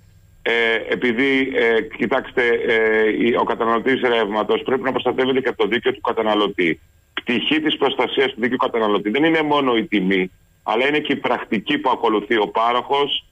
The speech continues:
προκειμένου να τον πείσει να πάει σε ένα τιμολόγιο. Και συγκεκριμένα εδώ μιλάμε για το κίτρινο. Δηλαδή, είχαμε πει και την προηγούμενη φορά ότι το κίτρινο τιμολόγιο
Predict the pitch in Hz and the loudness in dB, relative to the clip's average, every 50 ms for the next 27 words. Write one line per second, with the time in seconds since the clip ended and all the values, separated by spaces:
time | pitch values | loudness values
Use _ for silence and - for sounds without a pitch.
0 | _ _ _ _ _ _ - 117 113 - 123 113 120 127 135 139 135 131 120 107 | _ _ _ _ _ _ -4 -4 -2 -2 -2 0 0 0 0 0 0 -2 0 0
1 | 117 110 113 101 95 127 131 131 127 131 135 120 127 127 - - 135 131 135 123 | -2 -2 -2 -2 -2 -2 0 0 -2 -2 -2 -2 -2 -2 -2 0 0 0 0 0
2 | - - 135 127 127 113 - 117 117 113 113 110 110 104 95 82 76 85 85 80 | 0 0 0 0 0 -2 0 0 0 2 2 2 2 0 0 0 0 0 0 0
3 | - - _ _ _ _ _ _ - 123 110 - - 123 123 - 123 117 120 131 | -2 -4 _ _ _ _ _ _ -4 -4 -4 -2 -2 -4 -2 -2 -2 0 0 0
4 | 143 139 143 139 131 123 131 135 127 123 123 131 131 131 135 123 123 117 117 117 | 0 0 0 0 0 0 0 0 2 2 2 2 0 0 0 0 0 0 -2 -2
5 | - - 110 104 - 101 85 90 90 92 98 120 123 127 123 110 107 95 87 - | -2 -2 -2 -2 -2 -2 -2 0 0 0 2 0 0 0 0 0 0 0 -2 -2
6 | - _ _ _ _ _ _ _ _ _ _ _ _ - 156 143 156 156 156 147 | -8 _ _ _ _ _ _ _ _ _ _ _ _ -2 0 2 2 2 2 0
7 | 131 135 135 131 127 113 117 120 120 117 127 123 113 - - 110 104 104 107 107 | 0 0 0 0 0 2 2 2 2 2 0 0 0 0 0 2 2 2 4 2
8 | 110 113 120 120 - - - _ _ _ _ 110 104 110 - - 220 - 139 139 | 2 2 0 -2 -6 -10 -20 _ _ _ _ -6 -6 -4 -4 -4 -2 -2 -4 -4
9 | 135 - 135 131 123 123 120 117 113 113 117 113 113 113 104 104 113 113 113 117 | -2 -2 -2 -2 0 0 0 0 2 2 2 2 2 2 0 0 0 2 2 2
10 | 123 123 123 | 2 0 -2